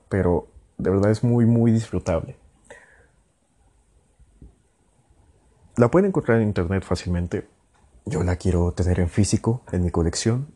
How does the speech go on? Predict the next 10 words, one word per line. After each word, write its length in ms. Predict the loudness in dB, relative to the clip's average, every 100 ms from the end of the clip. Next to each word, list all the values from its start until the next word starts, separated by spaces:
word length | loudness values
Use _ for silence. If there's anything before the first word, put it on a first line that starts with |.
| -6
en 180 | -4 -2
mi 160 | -6 -4
arsenal. 760 | 0 2 0 -2 -4 -4 -4 -8 -14 -20 -20 -20 _ _ _ -20 -20 _ _ _ _ _ _ _ _ _ _ _ _ _ -20 _ _ _ _ _ _ -8
Porque 300 | -4 -2 -2
sí, 140 | 0
esa 160 | 0 0
película 300 | -2 0 0
es 80 | 0
muy, 220 | 0 2
muy, 180 | 0 -2